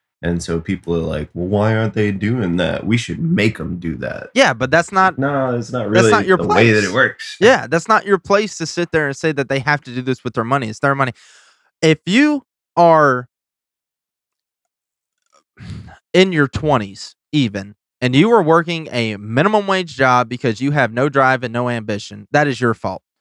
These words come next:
Speaker 2: How would you like it
Speaker 1: Yeah, you,
Speaker 2: with
Speaker 1: you
Speaker 2: your,
Speaker 1: fucked up.
Speaker 2: say, say you, you know, you bring home five, six hundred dollars a week, okay? And somebody came up to you and say, "Hey,
Speaker 1: Mm.
Speaker 2: you have to spend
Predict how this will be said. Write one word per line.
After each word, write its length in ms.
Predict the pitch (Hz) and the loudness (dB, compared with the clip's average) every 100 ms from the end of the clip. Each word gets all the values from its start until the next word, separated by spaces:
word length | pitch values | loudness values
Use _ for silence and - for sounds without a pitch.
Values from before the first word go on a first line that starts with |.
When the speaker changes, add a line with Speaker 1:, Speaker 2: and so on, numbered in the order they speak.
| _ _ _ _ _ _ _ - | _ _ _ _ _ _ _ -2
Speaker 2:
How 200 | 185 240 | 0 2
would 200 | 214 151 | 2 0
you 140 | 202 | 0
like 300 | 175 147 143 | 2 2 0
it 200 | 139 120 - | -4 -4 -2
Speaker 1:
Yeah, 200 | 92 82 | 0 0
you, 100 | 90 | 4
Speaker 2:
with 260 | 147 139 | 4 4
Speaker 1:
you 60 | 151 | 2
Speaker 2:
your, 360 | 160 147 139 123 | 4 4 2 -2
Speaker 1:
fucked 140 | 85 | -4
up. 60 | - | 2
Speaker 2:
say, 320 | 170 165 135 | 2 0 -4
say 180 | - 185 | -2 -2
you, 280 | 180 190 180 | 0 -4 -6
you 180 | 170 | -4
know, 80 | 175 | -2
you 160 | 160 165 | -2 0
bring 200 | 165 156 | 0 0
home 280 | 147 147 131 | -2 -4 0
five, 260 | 139 131 | 0 0
six 220 | - 143 | -2 -8
hundred 240 | 151 131 127 | -6 -2 2
dollars 380 | 123 123 110 113 | 2 2 -2 -6
a 60 | |
week, 320 | 107 107 - - | -6 -6 -8 -12
okay? 340 | 110 117 104 104 _ _ _ | -4 -2 -2 -6 _ _ _
And 100 | 127 123 | -8 -2
somebody 260 | 180 185 | 2 2
came 220 | 175 170 | 2 0
up 120 | 165 151 | 0 -2
to 100 | 143 | -6
you 80 | 143 | -8
and 100 | 135 | 0
say, 140 | 135 | 0
"Hey, 280 | 117 160 147 | 2 2 2
Speaker 1:
Mm. 240 | 92 85 - _ _ | 0 -4 -10 _ _
Speaker 2:
you 300 | 117 175 285 | 2 6 6
have 280 | 202 180 165 | 6 2 0
to 100 | - | -4
spend 580 | 151 - 170 147 127 120 | -8 0 2 4 0 -4